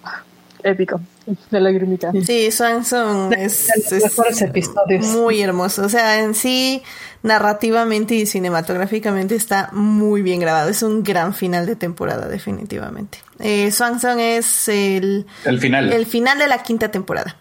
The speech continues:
Speaker 4: De la quinta temporada.
Speaker 3: Así es.
Speaker 2: <laughs> Para que lo, lo tengan ahí anotado.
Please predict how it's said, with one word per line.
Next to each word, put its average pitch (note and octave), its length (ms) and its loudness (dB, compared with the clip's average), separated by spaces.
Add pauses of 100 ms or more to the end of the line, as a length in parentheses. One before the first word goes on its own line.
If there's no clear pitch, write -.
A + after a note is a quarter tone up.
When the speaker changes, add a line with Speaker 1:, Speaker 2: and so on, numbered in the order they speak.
Speaker 4:
De A#2 120 0
la A2 100 2
quinta A2+ 220 2
temporada. G#2+ 320 2
Speaker 3:
Así G3 120 2
es. F#3 120 -2 (200)
Speaker 2:
<laughs> A3+ 200 -2
Para B3 280 -2
que F#3+ 220 -4
lo, F#3+ 180 -2
lo F#3+ 180 -2
tengan F#3 340 -2
ahí F3+ 160 0
anotado. F3+ 560 -6